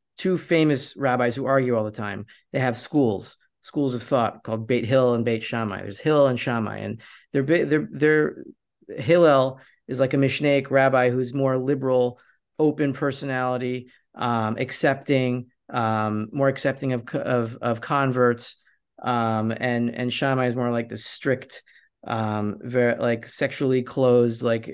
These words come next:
if, you know, he, he doesn't say you shouldn't have sex, but if you're gonna have sex, minimize the pleasure, um, and it's only for having children,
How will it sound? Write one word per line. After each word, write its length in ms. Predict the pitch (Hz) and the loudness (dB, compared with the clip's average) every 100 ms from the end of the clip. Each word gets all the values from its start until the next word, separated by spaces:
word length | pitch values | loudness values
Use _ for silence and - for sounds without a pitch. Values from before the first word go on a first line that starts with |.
| - | -6
if, 220 | 135 - - | -6 -6 -8
you 280 | - 147 143 | -6 -4 -2
know, 200 | 117 107 131 | 0 -2 -2
he, 220 | 131 135 | -4 -2
he 100 | 135 | -2
doesn't 200 | 139 135 | -2 0
say 140 | 131 | 0
you 140 | 123 120 | 0 0
shouldn't 300 | - 143 113 | -2 -4 -2
have 160 | 113 113 | -2 0
sex, 280 | 175 135 | 0 0
but 320 | - 135 120 - - _ - | 0 0 0 -6 -20 _ -6
if 180 | 139 147 | -2 0
you're 80 | |
gonna 120 | 139 139 | 2 2
have 160 | 131 | 2
sex, 260 | - 135 - | 4 2 2
minimize 520 | 127 139 135 131 123 | 2 4 4 2 -2
the 80 | 123 | -4
pleasure, 580 | - 131 123 123 120 - _ _ | -2 0 0 0 -2 -8 _ _
um, 320 | - 113 110 | -4 -2 -2
and 120 | 120 123 | -2 -4
it's 100 | - | 0
only 280 | 139 135 131 | 2 4 2
for 180 | 135 | 0
having 240 | 131 123 127 | -2 -2 -4
children, 680 | 135 131 123 123 123 123 | -2 -2 -2 -2 -4 -4